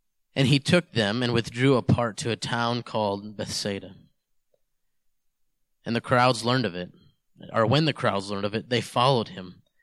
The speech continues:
And he welcomed them and spoke to them of the kingdom of God, and cured those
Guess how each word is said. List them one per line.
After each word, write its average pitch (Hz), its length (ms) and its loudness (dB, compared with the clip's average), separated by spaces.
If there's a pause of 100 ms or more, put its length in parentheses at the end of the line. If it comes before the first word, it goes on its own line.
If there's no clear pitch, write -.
(360)
And 123 80 0
he 160 80 6
welcomed 175 420 4
them 147 260 2
and 151 140 2
spoke 165 460 2
to - 80 -6
them 127 220 0
of 127 80 -2
the 131 80 2
kingdom 139 340 2
of 127 140 0
God, 127 480 2 (520)
and 127 180 -2
cured 165 440 4
those 107 560 -2